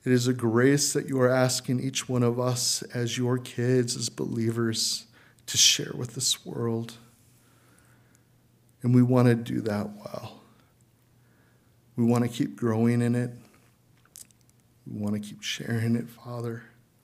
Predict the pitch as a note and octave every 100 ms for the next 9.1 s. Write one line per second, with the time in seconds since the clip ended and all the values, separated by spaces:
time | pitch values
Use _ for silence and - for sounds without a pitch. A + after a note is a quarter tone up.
0 | _ _ _ _ _ _ _ _ _ -
1 | A2 G#2+ A2+ - B2 A2 G#2 A2 A2 A2+
2 | A2 A2+ A#2 A2 - - - A2+ A2+ A2
3 | G#2+ G#2 G#2 - B2+ A#2+ A#2 A2+ A2+ A2+
4 | A2 - A2+ A2 - - G2 F#2+ F#2 -
5 | - - _ _ _ _ _ _ _ _
6 | _ _ _ _ _ _ _ _ _ _
7 | G#2 B2+ B2 A#2+ A#2 - - - A2+ -
8 | A#2 A#2+ A#2+ A#2 G#2+ G#2+ G#2+ - - -